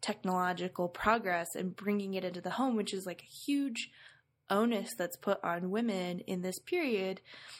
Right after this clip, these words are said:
Um, they're sold this, this technological modernism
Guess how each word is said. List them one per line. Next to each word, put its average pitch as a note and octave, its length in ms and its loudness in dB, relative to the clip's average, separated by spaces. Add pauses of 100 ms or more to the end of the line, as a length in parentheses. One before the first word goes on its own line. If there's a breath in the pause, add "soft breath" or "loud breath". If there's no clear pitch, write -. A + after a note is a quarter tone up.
(200 soft breath)
Um, F#3 380 0 (520)
they're A3+ 140 6
sold A#3 460 2 (200)
this, G#3 240 2 (680)
this G3+ 180 2
technological G3+ 1120 0
modernism F#3+ 840 0